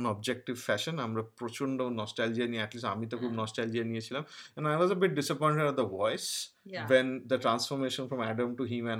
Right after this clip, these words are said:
Speaker 1: happens, and when he says, uh, "By the power of Grayskull, I am, I have the power," ওই গলার ওই যে জিনিসটা ছিল না, ওই দমটা ছিল না।
Speaker 2: <laughs>
Speaker 1: তো I was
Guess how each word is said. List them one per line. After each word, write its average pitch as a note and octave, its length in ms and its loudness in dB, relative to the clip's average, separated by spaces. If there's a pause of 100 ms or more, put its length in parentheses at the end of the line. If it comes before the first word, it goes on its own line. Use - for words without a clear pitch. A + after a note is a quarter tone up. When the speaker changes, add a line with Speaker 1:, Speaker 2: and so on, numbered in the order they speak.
Speaker 1:
happens, A2+ 400 -6
and G#2+ 120 0
when G#2+ 160 -2
he A2+ 120 -4
says, A2+ 140 0 (640)
uh, A2 180 2 (440)
"By A2 140 6
the A2 140 -6
power A#2 240 8
of A#2 40 2 (100)
Grayskull, A2+ 420 2 (280)
I A2+ 40 6 (160)
am, A2+ 60 -2 (300)
I - 20 6 (120)
have A#2+ 200 2
the B2+ 60 6 (120)
power," C3+ 180 8 (420)
ওই D#3 120 6 (760)
গলার C3 340 8 (460)
ওই C3+ 160 0
যে C3 60 -2 (160)
জিনিসটা C3+ 300 2 (100)
ছিল B2+ 140 0 (120)
না, A2 100 2
ওই A2+ 60 0 (100)
দমটা D3+ 380 8
ছিল C3 120 2 (120)
না। - 40 -8 (140)
Speaker 2:
<laughs> - 140 -12
Speaker 1:
তো C3+ 40 0 (200)
I - 100 10
was D#3+ 80 2